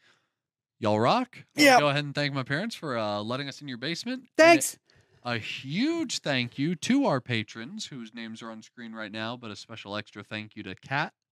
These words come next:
Speaker 1: Sky, Jamie, Jessica R, Jessica F, and Keith, who I, name I misspelled and autocorrect made it Kiara.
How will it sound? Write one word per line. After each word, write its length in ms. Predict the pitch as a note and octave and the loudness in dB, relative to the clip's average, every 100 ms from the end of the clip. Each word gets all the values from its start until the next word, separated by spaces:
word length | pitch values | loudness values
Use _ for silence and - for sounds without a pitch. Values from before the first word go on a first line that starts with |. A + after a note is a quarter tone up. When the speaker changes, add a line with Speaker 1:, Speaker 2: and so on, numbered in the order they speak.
| _ | _
Speaker 1:
Sky, 600 | - - B2 B2 D3+ F#3+ E3+ _ _ _ - | -20 -12 -6 -4 -6 -10 _ _ _ _ -10
Jamie, 560 | B2+ F3 G3+ A3+ G#3+ _ | -6 -6 -6 -8 -10 _
Jessica 320 | C#3 - A#2+ | -14 -12 -10
R, 420 | - C#3 F3+ A#3 A3+ _ _ | -8 -6 -8 -10 -18 _ _
Jessica 380 | C3 - - - | -14 -14 -18 -16
F, 220 | A3+ - _ | -18 -18 _
and 260 | C#3+ D3 - | -18 -16 -18
Keith, 440 | - A3+ - _ _ _ _ _ _ | -14 -14 -14 _ _ _ _ _ _
who 240 | G#2+ G#2 F#2+ | -10 -8 -6
I, 460 | F#2 F2+ F2+ F#2 F#2 G2 _ | -6 -6 -8 -12 -16 -20 _
name 500 | F2+ A#2+ A2 B2 D#3 C#3+ | -18 -10 -6 -6 -6 -8
I 80 | |
misspelled 560 | C3 C3+ - C3+ C#3+ D#3 | -10 -10 -10 -8 -6 -6
and 100 | G#2+ | -8
autocorrect 520 | G2+ B2+ - C#3 - | -6 -6 -8 -12 -12
made 120 | B2+ | -12
it 140 | A2+ - | -12 -14
Kiara. 360 | - G#2 G#3 | -16 -14 -16